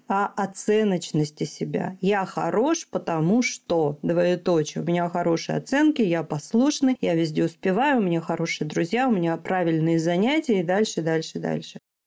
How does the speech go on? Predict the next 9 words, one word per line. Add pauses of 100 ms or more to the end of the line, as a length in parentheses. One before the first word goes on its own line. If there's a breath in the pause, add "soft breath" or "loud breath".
(280)
То
есть
детей
с
чувства
ценности
себя
пересаживают
на